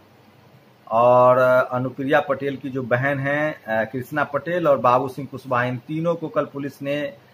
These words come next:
प्रतापगढ़ नहीं जाने दिया है। और मोदी सरकार ने पराठा पर अठारह परसेंट और रोटी खाएंगे तो पाँच परसेंट जीएसटी लगाया है। अगर आपने पा-, पराठा और रोटी दोनों खाया तो आप पागल हो जाएंगे।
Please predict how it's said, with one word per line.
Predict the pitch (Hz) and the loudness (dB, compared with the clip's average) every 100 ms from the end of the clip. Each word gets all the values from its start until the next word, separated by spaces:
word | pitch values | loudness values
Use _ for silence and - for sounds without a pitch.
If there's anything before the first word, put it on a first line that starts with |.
| _ | _
प्रतापगढ़ | 127 117 135 135 139 127 | -8 0 2 2 2 -2
नहीं | 135 131 | 0 -4
जाने | 135 135 135 | -2 -2 -2
दिया | 131 135 | -2 0
है। | 135 143 156 - - - - - - - | 4 2 0 -6 -20 -20 -20 -20 -20 -4
और | 123 127 131 139 | 4 6 6 6
मोदी | 135 147 160 | 0 -4 -6
सरकार | 196 165 143 147 147 | -4 -2 -2 2 0
ने | 147 156 | 0 -2
पराठा | - 139 139 - 175 | 0 4 4 2 0
पर | 175 143 | 2 0
अठारह | 139 143 151 | 0 0 4
परसेंट | 156 151 139 147 147 | 4 2 -4 -4 -4
और | 143 | -2
रोटी | 131 139 156 | -2 -4 -6
खाएंगे | - 131 139 139 | -4 -2 -2 -4
तो | 135 | -8
पाँच | 127 131 135 - | -6 0 0 0
परसेंट | 143 135 143 123 | -6 -6 -6 -6
जीएसटी | 135 131 - | -6 -8 -6
लगाया | 135 131 135 135 | -2 2 4 4
है। | 139 151 - - _ - | 4 0 -4 -20 _ -12
अगर | 113 135 | -2 2
आपने | 135 143 139 | 2 2 -4
पा-, | - 127 131 - | 0 0 0 0
पराठा | 135 127 156 | 2 2 2
और | 156 | 0
रोटी | 139 143 | -2 -6
दोनों | 127 135 143 | -6 -4 -4
खाया | 139 131 131 | -2 2 2
तो | 131 | 2
आप | 123 123 - | 0 0 0
पागल | 120 123 117 | 0 0 -2
हो | |
जाएंगे। | 117 113 110 104 | -4 -4 -4 -10